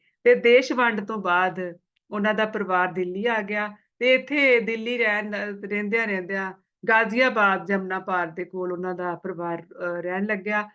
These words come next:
ਤੇ, ਅ, ਉਸ, ਉੱਥੇ ਹੀ ਇਹਨਾਂ ਦਾ ਵਿਆਹ ਜੋਗਿੰਦਰ ਸਿੰਘ ਸੋਢੀ ਨਾਲ ਹੋਇਆ, ਜਿਹੜੇ ਕਿ ਸਾਈਕੋਲੋਜੀ ਦੀ, ਮਨੋਵਿਗਿਆਨ ਦੀ ਐਮ ਏ ਕ-, ਅਹ, ਸਨ ਤੇ ਸੰਗੀਤ ਦੇ ਪ੍ਰੇਮੀ ਸਨ। ਉਹ, ਉਹਨਾਂ ਦਾ ਲੇਖਕ ਨੇ ਸ਼ਬਦ ਚਿੱਤਰ ਬਿਆਨ ਕੀਤਾ ਕਿ ਉਹ ਸਰੀਰ ਦੇ ਥੋੜ੍ਹੇ ਭਾਰੇ ਸਨ,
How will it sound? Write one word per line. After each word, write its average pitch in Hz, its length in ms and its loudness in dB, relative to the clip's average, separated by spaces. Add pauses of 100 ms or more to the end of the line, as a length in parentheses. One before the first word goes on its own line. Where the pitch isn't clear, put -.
(300)
ਤੇ, 240 400 8 (220)
ਅ, 202 40 0
ਉਸ, 214 280 -2
ਉੱਥੇ 226 440 -2
ਹੀ 254 160 2
ਇਹਨਾਂ 226 260 4
ਦਾ 202 180 0
ਵਿਆਹ 190 320 2
ਜੋਗਿੰਦਰ 196 480 -2
ਸਿੰਘ 214 280 -10
ਸੋਢੀ 208 640 -2
ਨਾਲ 180 300 2
ਹੋਇਆ, 202 300 0
ਜਿਹੜੇ 202 280 -2
ਕਿ 202 420 -4 (440)
ਸਾਈਕੋਲੋਜੀ 208 680 0
ਦੀ, 202 180 -4
ਮਨੋਵਿਗਿਆਨ 190 680 -4
ਦੀ 190 140 -10
ਐਮ 185 260 -4
ਏ 185 40 -6
ਕ-, 190 120 -8
ਅਹ, 185 340 -4
ਸਨ 220 300 -6
ਤੇ 254 120 -2
ਸੰਗੀਤ 202 460 -2
ਦੇ 185 100 -4
ਪ੍ਰੇਮੀ 185 360 -6
ਸਨ। 214 400 -6 (460)
ਉਹ, 247 340 8
ਉਹਨਾਂ 233 220 0
ਦਾ 240 140 4
ਲੇਖਕ 208 340 0
ਨੇ 208 140 0
ਸ਼ਬਦ 202 340 -4
ਚਿੱਤਰ 202 300 -4
ਬਿਆਨ 185 320 0
ਕੀਤਾ 185 360 -6
ਕਿ 185 140 -8
ਉਹ 214 100 -4
ਸਰੀਰ 190 360 -4
ਦੇ 190 140 0
ਥੋੜ੍ਹੇ 190 280 -4
ਭਾਰੇ 190 360 0
ਸਨ, 196 300 -2